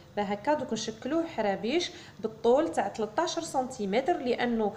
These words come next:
الطول تاع العجينه غادي نديروه حنايا أربعتاش سنتيمتر، حنا غادي هادي نقصوا منهم ان سنتيم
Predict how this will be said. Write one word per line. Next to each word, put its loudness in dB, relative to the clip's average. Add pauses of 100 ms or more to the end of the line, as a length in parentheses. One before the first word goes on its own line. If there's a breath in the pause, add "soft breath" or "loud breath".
(280 loud breath)
الطول 0
تاع 4
العجينه 4
غادي 2
نديروه 4
حنايا 2
أربعتاش 2 (280)
سنتيمتر، -2
حنا 0
غادي 2
هادي 0
نقصوا -2
منهم 2 (460 loud breath)
ان 6
سنتيم 2